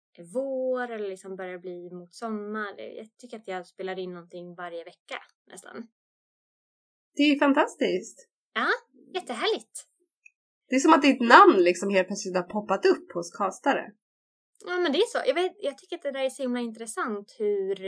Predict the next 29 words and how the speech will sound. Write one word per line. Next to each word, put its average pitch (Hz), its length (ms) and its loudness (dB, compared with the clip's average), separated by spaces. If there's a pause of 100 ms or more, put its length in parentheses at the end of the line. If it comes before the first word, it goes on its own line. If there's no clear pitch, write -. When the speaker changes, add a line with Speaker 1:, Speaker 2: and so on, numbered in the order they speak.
(1300)
Speaker 1:
hur 220 180 -2
det 233 300 0 (340)
ofta - 580 -8 (160)
är 202 300 -6
att 185 240 -10 (180)
antingen 247 520 -10
så 214 180 -10
jobbar 196 320 -6
man 185 340 -10 (120)
ingenting 220 800 -8 (640)
alls, 202 560 -8 (440)
eller 262 260 -4
så 277 120 -8
kommer 196 380 -12
allt 226 440 -6 (500)
på 180 380 -10
samma 185 300 -8
gång. 285 340 -10 (260)
Speaker 2:
Mm. 208 300 -2 (100)
Ja, 226 180 -2
jag 208 120 2
tycker 214 180 0
verkligen 185 320 0 (120)
alltid 190 420 0
att 180 120 -6
det - 120 -8
är - 80 -8
så. - 300 -14 (400)
Speaker 1:
Ja. 247 360 -4